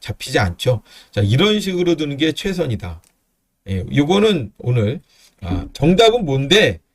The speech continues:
라고 할까봐, 아, 제가 말, 하나 더 말씀드린 거고, 오늘의 포인트는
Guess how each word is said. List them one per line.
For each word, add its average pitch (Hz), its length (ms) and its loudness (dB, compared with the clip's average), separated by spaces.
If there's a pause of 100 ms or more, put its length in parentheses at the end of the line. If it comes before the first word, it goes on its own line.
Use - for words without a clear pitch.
라고 131 280 0
할까봐, 131 600 -2 (240)
아, 90 200 -6
제가 101 280 -4
말, 98 200 0 (120)
하나 127 220 0
더 117 80 0
말씀드린 95 520 -4
거고, 92 400 -2 (300)
오늘의 156 440 2
포인트는 143 600 -4